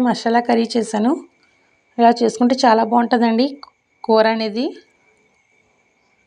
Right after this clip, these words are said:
చాలా చాలా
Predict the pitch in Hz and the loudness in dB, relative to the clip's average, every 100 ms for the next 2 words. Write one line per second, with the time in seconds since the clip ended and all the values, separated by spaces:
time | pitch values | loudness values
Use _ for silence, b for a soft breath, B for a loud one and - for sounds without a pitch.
0 | _ _ _ _ _ _ _ _ _ _ | _ _ _ _ _ _ _ _ _ _
1 | _ _ _ _ _ _ _ _ _ _ | _ _ _ _ _ _ _ _ _ _
2 | _ _ _ _ _ - 214 214 208 226 | _ _ _ _ _ -6 -2 -2 -4 -6